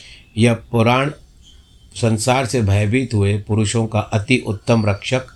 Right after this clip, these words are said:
अत्यंत श्रवण योग्य यानी सुनने योग्य और पवित्रों में परम उत्तम है। यह मनुष्यों के दुस्वप्नों को नष्ट करने वाला है। कईयों को बुरे सपने आते हैं ना, तो ये नष्ट करता है।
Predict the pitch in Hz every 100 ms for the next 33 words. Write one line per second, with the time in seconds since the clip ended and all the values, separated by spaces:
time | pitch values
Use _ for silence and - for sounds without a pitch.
0 | - - - - - 110 104 135 127 110
1 | - 110 117 107 104 101 117 143 - -
2 | - - 107 107 104 127 131 135 113 104
3 | 90 113 139 - - _ - 120 - 110
4 | 117 120 123 117 113 104 113 117 143 147
5 | - - 101 101 - 104 87 - - -
6 | - - - - - 107 123 117 127 156
7 | 156 151 139 127 143 - - _ 98 117
8 | 127 156 143 139 131 127 110 113 - -
9 | 101 98 92 90 80 - 120 123 127 123
10 | 107 123 120 104 120 120 117 147 160 127
11 | 101 - - - - 110 107 117 - 110
12 | 120 - - 92 - 92 87